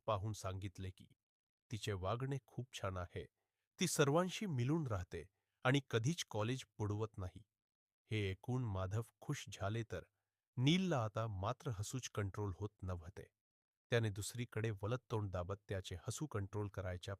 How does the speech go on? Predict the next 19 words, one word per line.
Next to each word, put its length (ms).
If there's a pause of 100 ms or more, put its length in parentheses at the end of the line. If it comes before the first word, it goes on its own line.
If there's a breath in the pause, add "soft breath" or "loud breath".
प्रयत्न 420
केला. 180 (720)
मनवाने 540
रागात 360 (120)
नीलकडे 460 (200)
पाहिले, 380
तेव्हा 440
नील 420
शांत 320 (160)
झाला. 240 (640)
नील 240
हा 160
मानवाचा 680 (200)
पर्सनल 460
असिस्टंट, 500 (600)
पर्सनल 460
बॉडीगार्ड 680 (120)
तर 100
होताच, 540